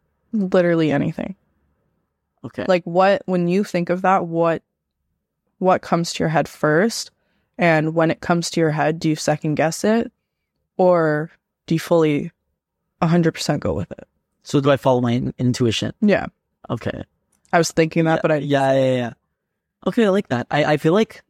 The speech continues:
Speaker 2: <clears throat> I definitely do follow my intuition most of the time. If I think something, I mean, you already know I'm very stubborn.
Speaker 1: Mm.
Speaker 2: So if I think something, I'm always just gonna follow my intuition and just go with it. So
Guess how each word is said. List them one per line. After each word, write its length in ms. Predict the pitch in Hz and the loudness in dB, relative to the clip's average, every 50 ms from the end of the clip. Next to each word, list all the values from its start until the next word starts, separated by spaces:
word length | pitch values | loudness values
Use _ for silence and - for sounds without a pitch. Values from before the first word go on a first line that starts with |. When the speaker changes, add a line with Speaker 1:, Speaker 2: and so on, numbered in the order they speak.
| _ - | _ -10
Speaker 2:
<clears throat> 1120 | 247 - - - 294 277 247 - - _ _ _ _ _ _ _ _ _ _ _ _ - | -10 -10 -8 -8 -6 -6 -6 -8 -10 _ _ _ _ _ _ _ _ _ _ _ _ -2
I 120 | 139 139 | 0 0
definitely 440 | 135 123 127 120 117 - 190 190 175 | 0 0 0 -2 -2 2 0 0 2
do 120 | 131 131 123 | 2 0 -2
follow 220 | - 127 123 127 | 0 0 2 2
my 80 | 127 120 | 2 2
intuition 480 | 120 110 - 113 110 - - 117 110 - | 0 0 0 0 0 0 -2 -4 -4 -4
most 380 | - 123 110 107 107 107 - 131 | -4 -2 -2 0 -2 -4 -4 -6
of 80 | 127 | -4
the 20 | - | -2
time. 340 | 139 139 151 170 202 240 _ _ _ _ _ _ _ - | 0 0 0 0 -2 -2 _ _ _ _ _ _ _ -2
If 100 | 139 139 | 0 2
I 100 | 139 131 | 2 0
think 260 | - - 120 117 113 | 0 0 -2 -2 0
something, 540 | - - 135 139 - - 165 175 196 220 - _ _ _ _ - | 0 0 0 0 0 -2 -2 0 0 -2 -4 _ _ _ _ -4
I 80 | - | -2
mean, 100 | 135 143 | 0 2
you 60 | 135 139 | 2 2
already 140 | 151 147 | 2 2
know 80 | 139 123 | 2 2
I'm 100 | 120 120 | 2 2
very 180 | 120 113 113 110 | 2 2 0 0
stubborn. 540 | - - 117 107 101 110 113 117 127 151 - _ _ _ - 214 | -2 -2 -4 -2 -2 -2 -4 -4 -6 -8 -10 _ _ _ -4 -2
Speaker 1:
Mm. 240 | 190 185 180 185 | 0 0 0 -2
Speaker 2:
So 120 | 180 - 131 | 0 0 0
if 160 | 120 131 - | 0 0 2
I 100 | 147 139 | 0 0
think 260 | 135 - - 117 117 - | 0 0 0 0 0 0
something, 320 | - 135 139 147 165 147 | 2 0 0 2 2 2
I'm 160 | 127 117 - - _ _ _ _ | 2 0 -2 -6 _ _ _ _
always 560 | - 123 117 117 120 120 120 120 120 - - - - 131 | -2 0 2 2 2 2 2 0 -2 -4 -8 -12 -10 -10
just 180 | 113 - - | -8 -8 -2
gonna 160 | - 127 120 | -2 0 -2
follow 320 | - - - 113 110 110 113 | 0 0 0 0 0 0 0
my 120 | 113 110 | 0 0
intuition 460 | 117 113 107 - 117 113 107 - - 110 | 0 0 -2 0 -2 -2 -2 -2 -2 -2
and 80 | 104 | -2
just 120 | 98 - - | -2 -4 -2
go 140 | - 104 101 | 0 0 0
with 180 | 101 - - | 0 0 0
it. 220 | 160 175 190 - _ _ _ _ _ _ _ _ _ _ _ _ _ _ _ _ _ _ _ _ _ _ _ _ _ _ _ _ _ _ _ _ _ _ _ _ _ - | 2 0 0 -2 _ _ _ _ _ _ _ _ _ _ _ _ _ _ _ _ _ _ _ _ _ _ _ _ _ _ _ _ _ _ _ _ _ _ _ _ _ -12
So 480 | - - - 160 147 139 135 131 - | -10 -4 -2 0 2 2 2 0 -2